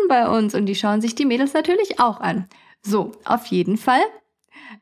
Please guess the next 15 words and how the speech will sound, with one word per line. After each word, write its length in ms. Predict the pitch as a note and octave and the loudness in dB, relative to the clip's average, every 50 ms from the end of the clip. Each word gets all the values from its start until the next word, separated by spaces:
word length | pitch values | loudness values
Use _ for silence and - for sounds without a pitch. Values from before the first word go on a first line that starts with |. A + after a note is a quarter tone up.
| _ _ - | _ _ 0
Ähm, 420 | - A#3+ A#3+ A#3 A#3 A#3 A3+ G#3 | 2 4 4 4 4 4 2 0
da, 100 | - G#3 | -2 -2
und 200 | - - G3 F#3 | -2 -2 -2 -2
damit 200 | G3+ G3+ G3+ G#3 | -2 -2 -2 -2
ist 140 | - - - | -4 -4 -2
nicht 180 | A3 A#3+ - - | -2 -2 -2 0
mein 160 | D#4 C#4+ C4+ | 0 2 2
Mann 140 | C4 B3 A#3 | 2 2 0
gemeint, 340 | G#3 G3 G3 - - E3+ F3+ | 0 0 0 0 0 0 0
ne? 200 | F#3 A3+ C#4+ F4+ - _ _ - - - - - - - | 0 0 0 -2 -4 _ _ -20 -20 -20 -20 -12 -4 0
Ähm, 280 | - B3 A#3+ A#3+ A#3 - - - | 2 4 4 4 2 0 0 2
aber 380 | A#3+ C4+ C#4 C#4 C#4 B3 A#3 | 2 4 4 4 4 4 4
auf 120 | A#3 A3+ A#3 | 2 2 2
jeden 260 | B3 C4+ C#4+ D4+ C#4 | 2 2 4 2 2
Fall, 440 | - - G#3+ F#3+ G3 G3+ A3+ D#4+ | 0 0 0 2 2 2 2 0